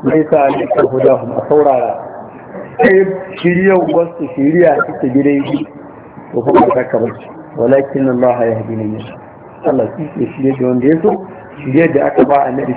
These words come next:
shi ne nuna hanya. Shi ce a yi ga yadda hanyar Allah take, ga hanyar ta, ga yadda musulunci, ga yadda imani.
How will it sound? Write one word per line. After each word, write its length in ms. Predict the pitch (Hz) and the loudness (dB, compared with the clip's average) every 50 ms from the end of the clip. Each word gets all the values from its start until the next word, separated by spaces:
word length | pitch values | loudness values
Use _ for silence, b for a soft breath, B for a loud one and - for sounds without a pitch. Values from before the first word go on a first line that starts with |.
| - | -4
shi 100 | - 139 | -2 0
ne 180 | 139 131 120 120 | 0 2 2 2
nuna 240 | 131 131 135 131 120 | 2 2 2 0 0
hanya. 380 | 104 117 123 120 117 110 95 - - - - - - - - - - - 120 - - - - - - - - 151 - - - - - - - - | -2 -2 -2 -2 -2 -2 -4 -8 -12 -16 -18 -18 -16 -14 -14 -14 -14 -14 -14 -14 -14 -12 -12 -12 -10 -10 -10 -12 -12 -14 -14 -16 -16 -16 -14 -12
Shi 100 | - 123 - - - | -10 -10 -10 -2 0
ce 180 | - 151 151 - - | 2 2 2 2 2
a 60 | 131 123 | 0 0
yi 260 | 123 127 127 127 127 - - - - - - 113 | 2 2 0 0 -2 -4 -8 -18 -18 -16 -6 -2
ga 120 | 123 131 127 123 | 0 2 2 2
yadda 420 | 127 143 147 - - 135 123 - - - | 2 0 0 -2 -2 -4 -4 -4 -4 -6
hanyar 280 | - 147 143 135 131 - - | -6 -4 -4 -4 -4 -4 -4
Allah 220 | 139 131 131 123 120 | -2 0 2 2 2
take, 380 | - - - - - 120 - - | 2 0 -4 -8 -6 -4 0 0
ga 100 | 120 117 | 0 0
hanyar 380 | 120 135 151 143 147 151 127 - - | 0 -2 -4 -4 -4 -4 -4 -4 -4
ta, 80 | - 131 | -4 -2
ga 240 | 123 127 123 123 120 | 0 0 0 2 0
yadda 240 | 139 147 139 143 | -2 -2 -2 -2
musulunci, 560 | 135 135 131 131 147 135 131 127 123 - - 208 233 | -2 -2 -2 -4 -4 -6 -6 -6 -8 -10 -10 -4 -2
ga 80 | - - | 0 2
yadda 320 | - 180 175 151 147 156 - | 2 2 2 -2 -6 -8 -6
imani. 400 | 147 139 139 143 143 127 120 117 | -4 -2 0 0 0 0 -2 -4